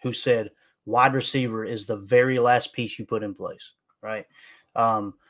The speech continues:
let's go to the chat here. Good, good conversation in here, and then we'll go to maybe some of the top potential prospects in this coming draft at the interior defensive line. Chuck Norris in the chat. Hey, appreciate you, the legend, dropping through here. That's pretty cool, right? Uh,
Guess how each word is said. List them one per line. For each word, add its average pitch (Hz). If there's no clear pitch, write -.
let's 143
go 214
to 165
the 131
chat 131
here. 110
Good, 139
good 147
conversation 123
in 113
here, 117
and 113
then 117
we'll 117
go 123
to 117
maybe 131
some 131
of 120
the 117
top -
potential 123
prospects -
in 117
this 107
coming 104
draft 110
at 98
the 110
interior 107
defensive 104
line. 110
Chuck 139
Norris 139
in 143
the 113
chat. 127
Hey, 135
appreciate 151
you, 131
the 117
legend, 143
dropping 113
through 117
here. 107
That's 123
pretty 127
cool, 110
right? 139
Uh, 117